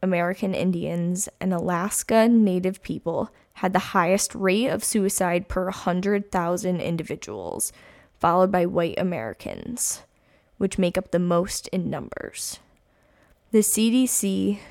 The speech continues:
trends show a six point one percent decrease in suicides among these American Indian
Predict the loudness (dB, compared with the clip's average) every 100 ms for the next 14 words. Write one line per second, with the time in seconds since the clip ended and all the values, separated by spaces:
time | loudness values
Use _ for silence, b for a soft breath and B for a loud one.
0 | B -2 0 2 0 -2 0 2 2 2
1 | 0 -2 -4 -4 0 0 0 2 6 6
2 | 4 2 2 2 0 -2 -4 -6 -4 -2
3 | -2 0 -2 -2 -2 -2 0 0 0 -2
4 | -2 0 0 -4 B B B 0 0 2
5 | 2 4 4 4 2 2 2 0 0 2
6 | 2 0